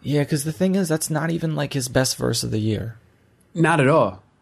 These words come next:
Speaker 1: It's, I don't even know if it's a really, I don't even know if it's a great Kendrick verse, to be honest with you.
Speaker 2: Uh, it's, it's a good, it's a good, it's a good Kendrick
Speaker 1: It's a
Speaker 2: verse.
Speaker 1: good Kendrick verse, and he calls people out, and people get excited about that.
Speaker 2: Mm-hmm.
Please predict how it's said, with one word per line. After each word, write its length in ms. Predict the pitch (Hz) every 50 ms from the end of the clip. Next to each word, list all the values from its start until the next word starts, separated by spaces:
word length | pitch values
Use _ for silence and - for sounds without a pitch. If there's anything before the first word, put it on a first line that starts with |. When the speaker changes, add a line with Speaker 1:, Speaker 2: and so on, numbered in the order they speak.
| _ _ _ _
Speaker 1:
It's, 220 | - 139 - - - _
I 80 | - 170
don't 120 | 233 277 277
even 160 | 226 160 151
know 80 | 147 147
if 100 | 147 -
it's 120 | 131 120 -
a 60 | 117
really, 420 | 107 104 107 117 127 123 120 120 120 -
I 60 | - 131
don't 100 | 190 233
even 140 | 208 160
know 80 | 143 139
if 100 | 135 -
it's 140 | 123 - -
a 40 | 107
great 340 | - 107 104 117 113 -
Kendrick 320 | - 117 117 - 113 - -
verse, 180 | - - -
to 80 | - 98
be 80 | 104 101
honest 200 | 107 107 - -
with 80 | 90 -
you. 120 | - - - - - _ _
Speaker 2:
Uh, 380 | - 151 160 165 160 160 160 147
it's, 180 | 190 226 220 -
it's 220 | 247 233 277 254 285
a 40 |
good, 220 | 208 170 165 147 - -
it's 140 | 175 175 -
a 40 | 165
good, 160 | 127 131 -
it's 180 | - 151 147 -
a 40 | 143
good 180 | 117 110 98
Kendrick 200 | 95 - - 175 -
Speaker 1:
It's 80 | -
a 60 | 196
Speaker 2:
verse. 100 | 185 151
Speaker 1:
good 220 | 143 160 165 156 156
Kendrick 300 | - 131 117 107 110 110
verse, 220 | 117 107 104 98 -
and 120 | - 127
he 60 | 127 120
calls 260 | - - 131 123 117
people 300 | - - 117 - 101 101
out, 140 | 98 98 85
and 60 | 92
people 180 | 101 107 - 110
get 120 | 98 101 92
excited 380 | - - - 95 95 - - -
about 200 | - 90 - -
that. 140 | - - -
Speaker 2:
Mm-hmm. 360 | 120 120 123 127 117 120 139